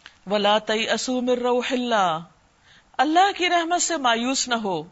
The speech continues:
إِنَّهُ لَا يَيْأَسُ مِن رَّوْحِ اللَّهِ إِلَّا الْقَوْمُ الْكَافِرُونَ، کیونکہ اللہ کی رحمت سے تو صرف کافر ہی مایوس ہوتے ہیں،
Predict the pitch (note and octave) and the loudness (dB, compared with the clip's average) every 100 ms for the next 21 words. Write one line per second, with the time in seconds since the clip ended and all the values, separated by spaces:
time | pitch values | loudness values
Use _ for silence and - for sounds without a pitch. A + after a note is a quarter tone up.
0 | _ _ _ _ _ _ _ F#3+ G#3 G#3 | _ _ _ _ _ _ _ -4 -2 -2
1 | G#3 G3 G#3 G#3 G3+ G#3+ G#3 A3 - G3+ | -4 -4 -2 0 2 2 0 -2 -2 -4
2 | - A3 A3 G#3+ G#3+ A3 A#3+ A3 G#3+ G#3 | -4 -6 -4 -4 -4 -4 -6 -6 0 0
3 | A#3 A3+ A3 A3 A3+ A3+ G#3+ A3 A3 A3+ | 0 -4 -6 -4 -4 -4 -4 -6 -6 -8
4 | A3+ G#3+ G#3+ B3 A#3+ A3+ F3 E3 E3+ _ | -2 -2 0 -4 -4 -4 -6 -8 -14 _
5 | _ - F4+ F4 C#4+ - G3+ A3 A3+ C#4+ | _ -4 -4 0 0 0 -2 0 2 2
6 | D4+ C4 - A#3+ A3 A#3 B3+ C#4 - A3 | 2 -2 -6 -4 -2 -2 -4 -6 -4 -6
7 | F#3+ F#3+ - C4+ C4+ - _ _ - G#3 | -6 -8 -6 -6 -6 -12 _ _ -6 0
8 | G3 G#3 D4 C#4+ C#4+ C#4+ A3+ A#3 A#3 G#3 | 0 0 -4 -4 -4 -2 -2 -2 -4 -6
9 | F3+ D#3 E3 | -8 -8 -14